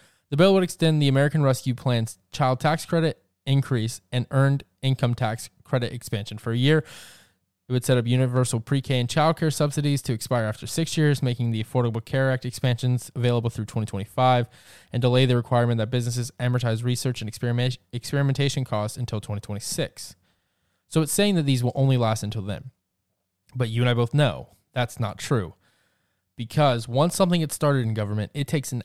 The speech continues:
act of God to stop it. It takes an act of, <laughs> it really does take an act of God to stop it.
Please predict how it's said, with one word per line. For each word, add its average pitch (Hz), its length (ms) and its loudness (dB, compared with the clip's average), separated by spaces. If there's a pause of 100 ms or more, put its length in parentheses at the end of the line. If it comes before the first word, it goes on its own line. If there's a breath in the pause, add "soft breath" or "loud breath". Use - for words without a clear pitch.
act 123 260 -6
of 139 160 0
God 101 360 0 (260)
to 147 100 -6
stop 190 280 -2
it. - 120 -18 (1900)
It 131 120 -6
takes 147 200 0
an 131 60 2
act 110 180 -2
of, - 80 -8
<laughs> - 140 -4
it 147 100 6
really 160 180 8
does 113 180 0
take 123 120 -2
an 117 80 -2
act 127 220 0
of 135 100 0
God 98 220 0
to - 60 -12
stop - 280 -6
it. - 60 -18